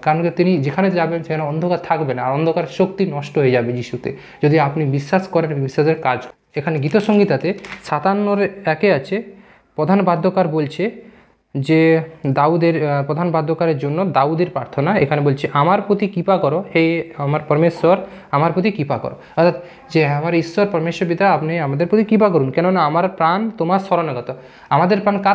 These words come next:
শরণাগত? পরমেশ্বরের। "তোমার পক্ষে ছায়া আমি শরণ লইব।" অর্থাৎ দেখবেন পাখি, পাখিরা যখন, আহ, পাখি, উম, যখন বড় পাখিরা তখন ছোটো, মানে পা-, পাখনা মেলে, তার নিচে সমস্ত ছোটো ছোটো তার বাচ্চাগুলো কী হয়?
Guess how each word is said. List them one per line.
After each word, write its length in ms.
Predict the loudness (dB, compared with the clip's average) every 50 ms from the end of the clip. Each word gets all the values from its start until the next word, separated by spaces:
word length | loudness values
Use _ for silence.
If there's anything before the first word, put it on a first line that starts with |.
| 0 0
শরণাগত? 340 | -4 -4 -2 -2 -4 -6 -6
পরমেশ্বরের। 680 | -8 -8 -6 -4 -2 0 0 0 2 2 2 2 2 0 -4 -6 -18 -20 -20 -20 -20 -20 -20 -20 -20 -10 -2 0
"তোমার 220 | 2 2 2 2 2 2
পক্ষে 400 | 0 0 0 -4 -6 -4 -4 -4
ছায়া 400 | -4 -6 -4 -2 0 0 0 -2
আমি 180 | -2 -4 -4
শরণ 360 | -4 -2 -2 0 0 0 0
লইব।" 240 | -2 -4 -4 -6 -6
অর্থাৎ 240 | -8 -8 -6 -6 -6 -6 -10 -20 -20 -20 -20 -20 _ _ _ _ _ _ -20 -20 -20 -10 -2
দেখবেন 200 | 0 2 2 2 2 2
পাখি, 300 | -2 -2 0 -2 -2 0
পাখিরা 400 | 0 0 -2 0 0 0 0 0
যখন, 240 | -2 -2 -2 -4 -4 -6 -10 -20 -20 -20 -12 -4
আহ, 280 | 0 2 4 4 2 2 0 -2
পাখি, 380 | -4 -4 -2 0 0 0 0 -2
উম, 200 | -4 -4 -4 -2
যখন 240 | -2 -2 -2 -4 -2
বড় 200 | -2 0 0 0
পাখিরা 400 | 0 -2 -4 -4 -4 -4 -4 -4
তখন 220 | -6 -6 -6 -8 -8
ছোটো, 340 | -8 -6 -4 -2 -2 -2 -4 -6 -8 -4 -2
মানে 160 | 0 0 0 -2 -2
পা-, 180 | -4 -2 -2 0
পাখনা 300 | 0 0 0 0 0 0
মেলে, 220 | 0 0 -2 -2 0
তার 280 | -2 -2 -4 -4 -16 -20 -20 -18 -8 -2 0
নিচে 260 | 0 2 2 0 0
সমস্ত 360 | 0 -2 -6 -6 -6 -4 -6
ছোটো 260 | -6 -6 -4 -6 -4
ছোটো 240 | -4 -2 -2 -2 -4
তার 240 | -4 -4 -4 -4 -4 -8 -12 -18 -18 -12 -8
বাচ্চাগুলো 440 | -8 -6 0 0 0 2 0 -2 -2
কী 160 | 0 0 0
হয়? 160 | 2 0 -2